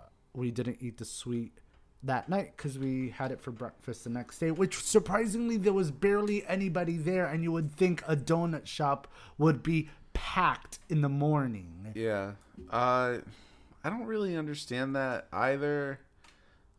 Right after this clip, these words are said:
Speaker 2: Um, I think, I think since it's, it's, uh, I, I hesitate to say,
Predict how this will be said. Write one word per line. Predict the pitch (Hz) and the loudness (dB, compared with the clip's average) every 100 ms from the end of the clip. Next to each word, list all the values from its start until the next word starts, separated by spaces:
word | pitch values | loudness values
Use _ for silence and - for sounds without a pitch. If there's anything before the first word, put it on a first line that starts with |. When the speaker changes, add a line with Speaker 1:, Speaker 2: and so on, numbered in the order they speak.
| _ - | _ -2
Speaker 2:
Um, | 110 107 104 101 98 107 _ _ _ _ | 2 2 0 -4 -8 -12 _ _ _ _
I | 120 | -6
think, | 117 151 156 _ - | -2 -4 -4 _ -4
I | 120 | -2
think | 143 147 - - | -2 -4 -8 -16
since | - 139 127 | -8 -6 -4
it's, | 117 - - - - - - | -6 -6 -10 -10 -12 -14 -6
it's, | 107 104 - - - - - _ _ _ _ _ _ _ _ _ _ _ | -2 -2 -4 -10 -10 -10 -14 _ _ _ _ _ _ _ _ _ _ _
uh, | 98 101 95 92 92 92 87 87 87 98 - - - - | -2 0 0 0 0 -2 -2 -4 -8 -10 -16 -20 -14 -6
I, | 104 98 92 90 - - | -2 -2 -4 -8 -10 -10
I | 101 | -8
hesitate | 101 117 117 120 104 | -4 -6 -6 -8 -8
to | 92 | -8
say, | - 107 95 92 90 | -6 -2 0 0 -2